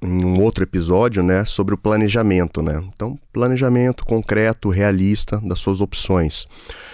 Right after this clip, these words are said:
É, manter a calma e dá um prazo pra você poder refletir também, bem, maturar as ideias, né? E ao mesmo tempo você vai pesquisando o que que você tem de possibilidades, entendendo a fundo as suas possibilidades, e aí você vai digerindo isso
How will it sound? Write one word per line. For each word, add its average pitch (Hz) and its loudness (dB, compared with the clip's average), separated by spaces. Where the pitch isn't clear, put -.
É, 92 2
manter 104 0
a 120 0
calma 110 0
e 92 -4
dá 92 0
um 113 2
prazo 113 0
pra 110 -2
você 98 -2
poder 104 -2
refletir 104 0
também, 90 0
bem, 85 -2
maturar 98 0
as 110 0
ideias, 87 2
né? 85 0
E - -2
ao 214 2
mesmo 202 2
tempo 175 -2
você - 2
vai 175 0
pesquisando 180 0
o - -2
que 147 -4
que - -4
você 131 -2
tem 147 0
de 143 -4
possibilidades, 147 0
entendendo 95 0
a 151 -2
fundo 139 0
as 135 -2
suas 123 -2
possibilidades, 110 0
e 107 0
aí 101 4
você 107 0
vai 110 2
digerindo 101 0
isso 101 -2